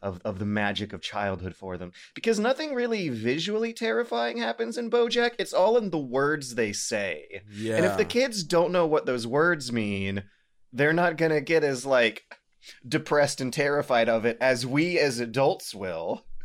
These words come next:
Speaker 2: How would they even understand a show like that? Like, how, you say kids, what do you, what are you calling kids? You're talking about teens,
Speaker 1: Hey,
Speaker 2: right?
Speaker 1: eleven and under.
Speaker 2: Oh, God.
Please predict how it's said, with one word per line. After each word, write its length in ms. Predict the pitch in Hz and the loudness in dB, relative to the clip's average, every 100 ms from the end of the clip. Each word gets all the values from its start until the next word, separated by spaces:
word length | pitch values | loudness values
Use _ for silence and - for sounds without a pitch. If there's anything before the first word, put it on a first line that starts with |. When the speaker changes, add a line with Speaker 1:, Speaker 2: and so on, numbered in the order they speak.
| - - - - - | -8 -10 -12 -14 -12
Speaker 2:
How 140 | 156 190 | -8 -6
would 160 | 202 | -2
they 80 | 180 | -2
even 300 | 143 135 131 | -2 -2 -6
understand 760 | - 117 107 104 - - 117 104 | -8 -8 -8 -10 -8 -8 -8 -10
a 60 | |
show 240 | - 101 95 | -12 -12 -10
like 240 | 78 - | -12 -14
that? 280 | 82 50 - _ _ _ _ - | -18 -18 -18 _ _ _ _ -12
Like, 100 | 113 | -6
how, 220 | 214 165 | 0 0
you 180 | 92 147 | 0 -6
say 220 | - 160 | -4 -4
kids, 840 | 110 - 160 135 98 92 - - _ _ _ _ _ _ _ _ | -6 -4 0 2 0 -8 -16 -18 _ _ _ _ _ _ _ _
what 200 | 120 135 | -4 -2
do 40 | |
you, 80 | 139 | 0
what 140 | 135 | 0
are 40 | 139 | 0
you 60 | |
calling 380 | 135 131 120 110 | -4 -2 -2 -4
kids? 680 | 101 - 127 98 69 80 - | -10 -6 -4 -4 -6 -16 -12
You're 80 | 131 | -8
talking 340 | 151 151 131 | -6 -6 -6
about 380 | 120 107 92 - | -6 -6 -8 -4
teens, 160 | 147 | 0
Speaker 1:
Hey, 420 | 160 151 139 120 107 | 2 4 2 2 2
Speaker 2:
right? 140 | 107 | 2
Speaker 1:
eleven 360 | 107 107 104 98 | 2 0 0 -4
and 100 | 95 | -6
under. 440 | 90 98 95 92 - - - - - _ - | -8 -4 -4 -6 -10 -16 -16 -20 -20 _ 0
Speaker 2:
Oh, 280 | 113 113 92 | 2 2 0
God. 600 | 98 95 98 92 85 | -4 -2 -2 -2 -8